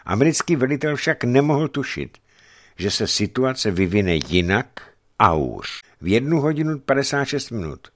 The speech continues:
ohlásil radar na Honolulu skupinu lodí na levoboku ve vzdálenosti jedenácti mil. Nebylo ale jasné, jde-li o nepřítele nebo torpédoborce kapitána McInnereye,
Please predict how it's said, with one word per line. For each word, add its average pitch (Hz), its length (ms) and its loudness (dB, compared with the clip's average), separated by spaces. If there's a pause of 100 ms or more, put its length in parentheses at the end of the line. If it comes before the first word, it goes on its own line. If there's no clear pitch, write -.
(160)
ohlásil 107 640 0
radar 90 380 2
na 117 120 2
Honolulu 90 720 -2
skupinu 135 560 -2
lodí 120 280 0
na 110 140 0
levoboku 87 600 -2
ve 104 120 2
vzdálenosti 87 680 -2
jedenácti 92 640 -4
mil. 65 400 -6 (840)
Nebylo 117 400 2
ale 156 180 0
jasné, 73 600 -4 (360)
jde-li 113 340 0
o 95 100 -6
nepřítele 101 920 -4
nebo 104 260 0
torpédoborce 113 840 -2
kapitána 113 600 -6
McInnereye, 87 920 -6